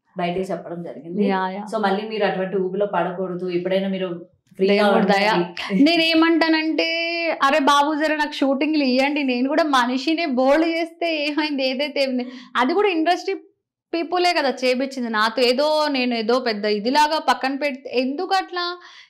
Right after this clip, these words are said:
Speaker 2: ఎందుకు ఇప్పుడు చాలా మంది మూవీస్లో కూడా చేస్తారు కదా, ఎందుకు? నాకు మంచిగా షూటింగ్స్ ఉంటే ఇప్పుడు మనం షూటింగ్ పీపుల్కి ఎట్లుంటది అంటే రోజు ఏదో ఒక షూటింగ్లో బిజీగా
Speaker 1: మరి
Speaker 2: ఉండాలి.
Speaker 1: సీరియల్స్ ఆఫర్స్ అట్లాంటివి ఏం రాలేదా?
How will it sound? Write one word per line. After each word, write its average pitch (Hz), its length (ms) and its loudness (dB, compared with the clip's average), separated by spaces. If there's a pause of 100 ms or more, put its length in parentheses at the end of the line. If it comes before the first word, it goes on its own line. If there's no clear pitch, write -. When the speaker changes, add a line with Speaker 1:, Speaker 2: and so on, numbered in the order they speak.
Speaker 2:
ఎందుకు 311 540 -2
ఇప్పుడు 311 500 0
చాలా 269 420 0
మంది 403 260 -2
మూవీస్లో 339 420 -4
కూడా 330 160 -2
చేస్తారు 247 480 -2
కదా, 185 340 -2 (320)
ఎందుకు? 320 340 -2
నాకు 330 480 0
మంచిగా 320 420 0
షూటింగ్స్ 330 480 -4
ఉంటే 330 280 -2
ఇప్పుడు 320 220 -2
మనం 277 360 -2
షూటింగ్ 320 380 -4
పీపుల్కి 311 300 -6
ఎట్లుంటది 277 440 -4
అంటే 294 160 0
రోజు 254 440 0
ఏదో 226 160 -4
ఒక 254 100 -6
షూటింగ్లో 240 460 -4
బిజీగా 208 360 -4
Speaker 1:
మరి 226 80 -4
Speaker 2:
ఉండాలి. 214 260 -4
Speaker 1:
సీరియల్స్ 320 560 -4
ఆఫర్స్ 320 280 -8
అట్లాంటివి 254 460 -8
ఏం 262 120 -10
రాలేదా? 190 500 -8